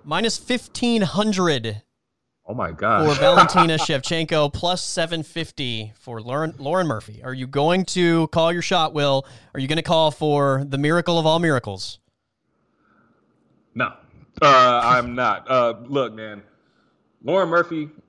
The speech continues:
Speaker 2: uh, I just wanna get this out, out of the way before I completely just praise Valentina. You know, Lauren Murphy, to, to, to, to basically start her U F C career,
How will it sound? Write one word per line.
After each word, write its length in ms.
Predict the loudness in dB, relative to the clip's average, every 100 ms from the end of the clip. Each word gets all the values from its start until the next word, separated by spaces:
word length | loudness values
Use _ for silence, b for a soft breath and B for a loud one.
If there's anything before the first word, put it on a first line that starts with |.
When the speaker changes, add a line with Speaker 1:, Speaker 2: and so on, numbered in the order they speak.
| _ -10
Speaker 2:
uh, 320 | -6 -4 -4 -8 -14 _ _
I 100 | -4
just 100 | -4
wanna 160 | -4 -10
get 120 | -8
this 180 | -8 0
out, 260 | 0 0 -4
out 160 | -4 -4
of 80 |
the 40 | -4
way 140 | -4
before 320 | -4 -4 0
I 160 | 2 0
completely 480 | -2 -4 -2 -2 -4
just 280 | -4 -6 0
praise 260 | 2 2
Valentina. 500 | 2 0 -2 -8 -10 -10
You 80 | -2
know, 120 | 0
Lauren 300 | 4 4 4
Murphy, 460 | 2 0 0 -6 -6 _ -20 -8
to, 160 | -6
to, 300 | -6 -2 -2
to, 380 | -2 0 0 0 _ _ _ _ _ _ _ _
to 100 | -6
basically 320 | 0 0 0 -4
start 240 | 0 0
her 80 | 0
U 160 | -2
F 80 | -2
C 100 | -4
career, 560 | -6 -2 0 2 0